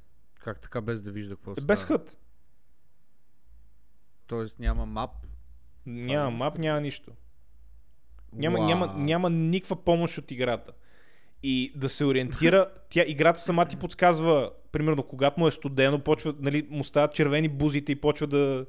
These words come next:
Speaker 2: нали, почва да се свива. Като му е топло,
Speaker 1: Да.
Speaker 2: почва да се поти.
Speaker 1: Да.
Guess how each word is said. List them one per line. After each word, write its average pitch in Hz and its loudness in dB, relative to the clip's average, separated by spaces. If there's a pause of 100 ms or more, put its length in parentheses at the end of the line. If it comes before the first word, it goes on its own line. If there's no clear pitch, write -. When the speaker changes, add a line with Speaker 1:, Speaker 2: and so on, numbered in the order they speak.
(100)
Speaker 2:
нали, 139 -2
почва 151 2
да 143 6
се - -8
свива. 143 2 (580)
Като 147 -4
му 151 6
е 143 4
топло, 160 4
Speaker 1:
Да. 120 2
Speaker 2:
почва 165 4
да 143 -2
се 151 -8
поти. 151 -6 (1400)
Speaker 1:
Да. 101 -8